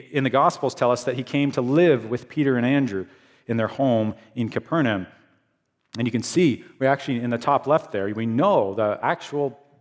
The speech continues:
geographical spot where Peter and Andrew's home was, and that's a picture of it. Peter and Andrew lived in that house. Their spouses and their children lived in that house, as did other siblings, nieces, and nephews.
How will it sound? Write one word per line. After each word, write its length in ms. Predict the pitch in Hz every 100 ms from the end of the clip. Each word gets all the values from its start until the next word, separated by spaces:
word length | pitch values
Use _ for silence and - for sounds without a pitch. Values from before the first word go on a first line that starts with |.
| _ _
geographical 680 | - 165 139 160 165 165 135
spot 580 | - - 160 117 - -
where 120 | 123
Peter 320 | - 151 160
and 100 | 139
Andrew's 340 | 143 143 127 113
home 320 | 143 135 123
was, 360 | 107 143 101 101
and 100 | 117
that's 180 | -
a 40 | 120
picture 380 | 139 - 98 95
of 100 | 92
it. 100 | - _ _ _ _ _ _ _ _ _ _ _ _ _ _ _ _ _
Peter 200 | 196 180
and 80 | 180
Andrew 280 | 196 175
lived 180 | 143 131
in 80 | 127
that 140 | 123
house. 460 | 110 135 202 - - _ _ _ _ _
Their 120 | 160 160
spouses 580 | - 220 247 156 135
and 100 | 139
their 80 | 160
children 460 | 160 233 254 190 147
lived 180 | 143 123
in 80 | 127
that 160 | 117
house, 300 | 131 113 131
as 240 | 185 180 160
did 140 | 175
other 200 | 180 185
siblings, 560 | - 170 139 139 127 131
nieces, 380 | 165 - 147
and 100 | 135
nephews. 480 | 139 139 - 110 104